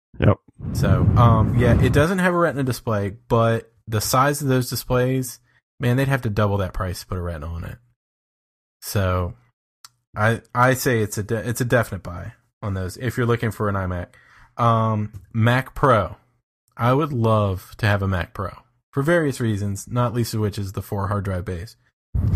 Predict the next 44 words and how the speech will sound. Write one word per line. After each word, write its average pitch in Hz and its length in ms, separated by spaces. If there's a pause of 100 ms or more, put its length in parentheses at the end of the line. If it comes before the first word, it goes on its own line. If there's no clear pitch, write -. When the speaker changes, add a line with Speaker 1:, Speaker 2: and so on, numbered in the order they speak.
(180)
Speaker 2:
But - 300
Speaker 1:
<laughs> - 60
Speaker 2:
Mac 131 260
Pro 113 420 (280)
hasn't 147 400
been 151 140
updated 127 440
since - 320
Speaker 1:
Dude, 139 300
I 123 100
can, 135 320
your 123 120
Mac 131 360
boner 117 300
is 104 100
hitting 113 200
me 104 100
in 101 60
the 98 80
face 101 320
Speaker 2:
Sorry. 101 320
Speaker 1:
right 95 80
now. - 260
Speaker 2:
Sma-, - 360
<laughs> - 680
you 151 300
want 131 60
me 127 80
to 117 40
push 123 200
that 117 140
down 113 200
for 131 180
you? 127 140 (140)
Speaker 1:
<laughs> 208 340 (420)
Speaker 2:
So, 139 640 (560)
there 135 200
hasn't 160 420
been 147 120
an 135 120
upgr-, 127 520
an 120 120
update 123 520
since, - 640